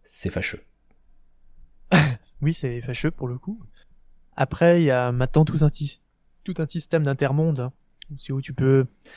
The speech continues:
Speaker 2: partir sur d'autres serveurs pour voir tes amis, faire des, des quêtes avec eux, des donjons. Donc ils ont vraiment ouvert les ponts, euh,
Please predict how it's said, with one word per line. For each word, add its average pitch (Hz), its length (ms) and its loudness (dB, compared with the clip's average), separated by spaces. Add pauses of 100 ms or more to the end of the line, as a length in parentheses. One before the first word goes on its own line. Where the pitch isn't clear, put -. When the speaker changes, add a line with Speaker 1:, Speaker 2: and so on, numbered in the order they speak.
(180)
Speaker 2:
partir 147 320 0
sur 147 100 -2
d'autres 151 240 0
serveurs 143 520 0
pour 135 140 -6
voir 127 220 -4
tes 131 160 -6
amis, 139 400 -2
faire 123 320 -4
des, 120 340 -8
des 127 140 -10
quêtes 131 220 -8
avec 123 320 -8
eux, 139 340 2
des 127 120 -2
donjons. 131 420 -2 (1300)
Donc 151 180 -10
ils 143 100 0
ont 143 60 4
vraiment 156 400 6
ouvert 156 300 4
les 156 100 2
ponts, 180 220 0 (1120)
euh, 131 360 -2